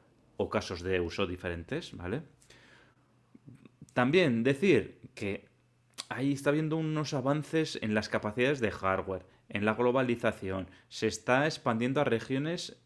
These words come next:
eh, que antes no estaban conectadas, ¿vale?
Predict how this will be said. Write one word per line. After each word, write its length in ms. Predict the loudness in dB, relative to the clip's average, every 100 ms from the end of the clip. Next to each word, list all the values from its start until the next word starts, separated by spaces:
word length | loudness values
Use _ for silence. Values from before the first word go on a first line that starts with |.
| _
eh, 460 | -4 -2 -2 -4 -2
que 160 | 2
antes 480 | 2 0 -2 -2 -2
no 200 | -2 -2
estaban 360 | -2 0 -2 0
conectadas, 840 | -4 -4 -4 -2 -2 -6 -14 -18 -14
¿vale? 320 | -8 -6